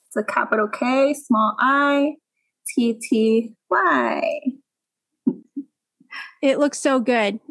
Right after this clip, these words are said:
Speaker 2: It looks so, for, you said this was the first cuff that you made? It looks phenomenal. I would have never even been able to, uh, like, map out how to put the letters and create that. Like,
Speaker 1: Um,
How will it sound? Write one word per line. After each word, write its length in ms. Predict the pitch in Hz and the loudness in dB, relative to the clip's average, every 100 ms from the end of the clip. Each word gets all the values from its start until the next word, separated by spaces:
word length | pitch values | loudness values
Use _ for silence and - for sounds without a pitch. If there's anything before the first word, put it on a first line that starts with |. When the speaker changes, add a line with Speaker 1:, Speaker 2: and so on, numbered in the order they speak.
| - | -4
Speaker 2:
It 140 | 262 | 0
looks 160 | 277 254 | 0 0
so, 160 | 269 | -2
for, 240 | - 285 269 | 0 0 2
you 160 | 269 | 2
said 140 | 262 302 | 2 0
this 120 | 277 | 0
was 80 | 277 | -2
the 60 | 233 | -2
first 320 | 247 254 - | -2 -2 -2
cuff 220 | 285 - | -4 -2
that 100 | 247 | -2
you 140 | 254 277 | 2 2
made? 280 | 294 330 330 _ _ _ _ _ _ _ _ _ | 2 2 0 _ _ _ _ _ _ _ _ _
It 80 | 269 | 0
looks 160 | 349 - | 0 2
phenomenal. 680 | 370 320 359 381 214 180 - | 2 4 4 4 4 0 -2
I 80 | 277 | 0
would 120 | 330 | 2
have 100 | 294 | 4
never 220 | 294 294 | 4 2
even 220 | 302 285 | 2 2
been 80 | 247 | 2
able 160 | 262 277 | 2 2
to, 440 | 254 233 226 - - 262 | 2 2 0 -2 -4 -2
uh, 320 | 240 226 214 269 | 2 2 -2 -4
like, 240 | 240 214 208 _ _ | -2 -2 -4 _ _
map 260 | 233 240 269 | 0 0 0
out 180 | 262 220 | 0 0
how 220 | 254 254 | 0 0
to 80 | 247 | 0
put 220 | 262 - | -2 0
the 100 | 233 | 2
letters 520 | 226 247 240 220 214 | 2 4 4 4 2
and 300 | 220 208 214 - _ - | 2 2 0 -6 _ -8
create 380 | 247 226 226 | 0 0 0
that. 440 | 233 208 208 - - _ _ _ - | -2 0 0 -2 -10 _ _ _ -2
Like, 120 | 254 | 2
Speaker 1:
Um, 640 | 247 233 220 214 208 214 | 4 4 2 0 -2 -6